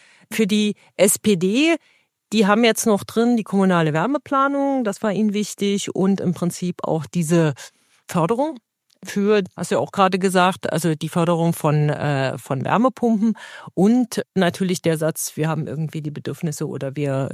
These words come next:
wir sorgen für den Schutz von Mieterinnen. Aber man muss sagen, erkennbar ist, dass die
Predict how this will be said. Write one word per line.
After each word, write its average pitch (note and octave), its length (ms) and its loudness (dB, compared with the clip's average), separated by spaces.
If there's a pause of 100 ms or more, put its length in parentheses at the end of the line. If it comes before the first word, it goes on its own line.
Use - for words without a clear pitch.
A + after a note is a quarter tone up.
wir C3+ 180 -4
sorgen D3 280 0
für D#3 120 -6
den D3 140 -2
Schutz - 220 -6
von D3 180 -2
Mieterinnen. A#3 580 2 (500)
Aber G3+ 220 6
man G3 180 4
muss A#3 140 2
sagen, A3 460 4
erkennbar F#3+ 420 2
ist, F#3 160 -4
dass F3+ 140 -2
die F3+ 320 -4